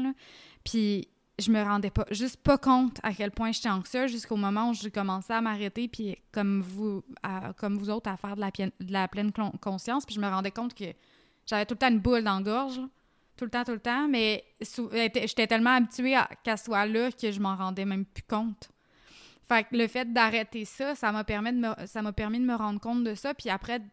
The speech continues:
d'apporter des correctifs qu'il fallait dans ma vie, puis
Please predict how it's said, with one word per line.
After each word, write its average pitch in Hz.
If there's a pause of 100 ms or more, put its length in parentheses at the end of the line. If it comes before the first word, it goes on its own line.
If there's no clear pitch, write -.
d'apporter 214
des 277
correctifs 233
qu'il -
fallait 208
dans 233
ma 190
vie, 254
puis 214